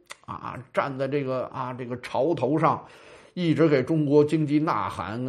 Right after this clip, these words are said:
啊，“来呀，人傻钱多，速来呀，那赶紧大家都来”，就这么一号人物，这么一个标志性的人现在不做了，清盘了。我认为这个呢，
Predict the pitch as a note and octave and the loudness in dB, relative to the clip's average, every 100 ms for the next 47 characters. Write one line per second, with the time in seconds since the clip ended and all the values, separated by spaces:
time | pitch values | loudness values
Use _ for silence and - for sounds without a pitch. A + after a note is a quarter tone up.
0 | C3 B2 B2 D#2 A#2+ A2+ G3 D3 - D#3 | -6 -6 -6 -6 -6 -4 -4 -4 -4 -6
1 | C3+ D#3 G#3+ - - A#2 - D3 F#3+ G#3 | -4 -4 -4 -4 -6 -8 -4 -2 4 4
2 | G3+ G3+ E3+ C#3 A2 D#3+ G3 D#3 D#3+ D#3 | 4 2 -2 0 0 2 0 0 -4 -2
3 | D#3+ G3 C#3 C3+ B2+ C#3+ E3 E3+ E3 C#3 | -4 -2 -4 -4 -6 -4 -2 0 2 0
4 | D#3+ A3 A3 D#4 B3+ D3 D#3+ E3 B2+ G#2+ | 2 4 8 8 8 4 4 6 4 2
5 | G#2+ D3 D3 - _ _ _ _ _ - | 0 -2 -4 -10 _ _ _ _ _ 2
6 | C4+ D3+ C#3 C3+ C#3 F3+ E3+ D3+ C#3+ A2 | 4 4 2 0 2 4 4 2 -2 -2
7 | B2 G2+ F2+ G#2+ A2 G2+ F2+ F2+ G#2+ A2 | -6 -6 -6 -6 -6 -6 -6 -8 -10 -2
8 | C3 D#2+ C#2+ - - D#3 B2+ A2 C#2+ C#2 | -2 -2 -8 -12 -8 -6 -6 -6 -8 -6
9 | A2+ - _ _ _ _ _ _ _ _ | -8 -10 _ _ _ _ _ _ _ _
10 | _ G2 G2 G2 F#2 G2 B2+ F#2 D#2 C2+ | _ -8 -6 -6 -8 -2 -2 -2 -8 -14
11 | C2 | -14